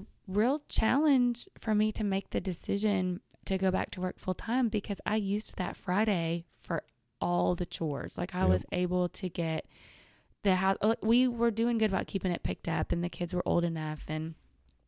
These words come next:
Speaker 1: everybody was pretty much on board with keeping the house picked up, but actually cleaning it, like
Speaker 2: Right,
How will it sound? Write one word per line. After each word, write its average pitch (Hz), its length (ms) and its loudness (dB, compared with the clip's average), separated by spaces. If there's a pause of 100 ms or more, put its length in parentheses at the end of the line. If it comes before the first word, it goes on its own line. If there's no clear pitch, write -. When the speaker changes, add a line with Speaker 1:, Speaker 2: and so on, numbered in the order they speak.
(140)
Speaker 1:
everybody 190 340 2
was 165 80 -4
pretty - 180 -4
much 160 140 -4
on 160 100 -4
board 156 180 -2
with 151 140 -8
keeping 156 220 -4
the 160 60 -4
house 151 140 -8
picked - 280 -4
up, 160 160 0
but 175 80 -2
actually 180 380 -4
cleaning 143 600 -4
it, - 180 -4
like 87 200 4
Speaker 2:
Right, 80 180 2